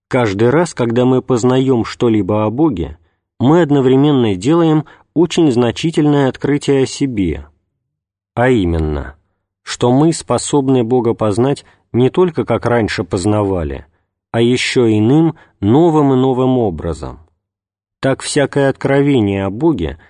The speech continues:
раскрывает нам новую глубину того, что мы как тварь собой представляем.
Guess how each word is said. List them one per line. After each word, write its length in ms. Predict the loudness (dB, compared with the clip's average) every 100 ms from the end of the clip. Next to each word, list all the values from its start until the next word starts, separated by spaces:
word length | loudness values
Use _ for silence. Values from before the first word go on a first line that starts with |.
| _
раскрывает 800 | -4 -2 -2 -2 0 2 2 0
нам 220 | 0 -2 -4 -14 -2
новую 520 | 2 2 2 0 0
глубину 540 | 0 0 0 0 0
того, 440 | -2 -2 0 0 -2 _ _
что 320 | -14 -4 0 2
мы 160 | 2
как 260 | -2 -6 -4
тварь 300 | 0 0 -2
собой 400 | -4 -2 0 0
представляем. 960 | -2 -4 -2 -2 0 0 -2 -4 -10